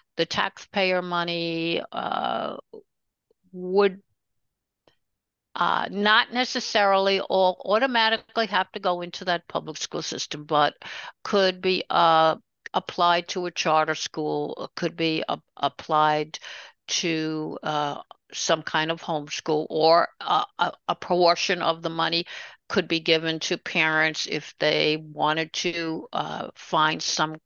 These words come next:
kind of private school setting that, you know, would better suit their child. Um, we're spending an inordinate amount of money on, uh,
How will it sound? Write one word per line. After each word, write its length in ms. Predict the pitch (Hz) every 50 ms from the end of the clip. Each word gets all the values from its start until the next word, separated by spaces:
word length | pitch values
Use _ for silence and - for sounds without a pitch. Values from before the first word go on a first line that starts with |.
| _ -
kind 260 | - 156 151 156 156
of 100 | 165 160 - - - - _ -
private 580 | 170 151 151 151 151 151 151 160 160 160 - _ _ _ _ - - - - - - -
school 440 | - - - - - 170 160 156 160
setting 600 | 151 - - 160 151 151 156 156 151 151 151 147
that, 260 | 143 143 - - - _ _ _ _ _ _ _
you 120 | - 156
know, 200 | 143 143 151 151
would 400 | 156 160 156 151 151 147 147 147 -
better 260 | 147 151 151 151 -
suit 340 | - - - - 151 139 147 _ -
their 200 | - 139 - 131
child. 680 | - - - 151 147 147 143 139 139 - - - - - - - - - - - - - _ -
Um, 380 | 147 151 147 139 135 139 - - -
we're 120 | 208 202 202
spending 520 | - - - - 226 220 220 208 196 185
an 80 | 175 170
inordinate 640 | 165 165 165 160 160 170 175 175 175 170 165 - _ -
amount 480 | - 156 160 156 151 151 156 156 - -
of 160 | 147 139 -
money 920 | 151 151 151 151 151 156 143 _ _ _ _ - 156 156 151 151 151 - - -
on, 480 | - 143 147 147 143 143 143 143 143 - - - - - - - - _ _ _
uh, 320 | - - 143 147 156 151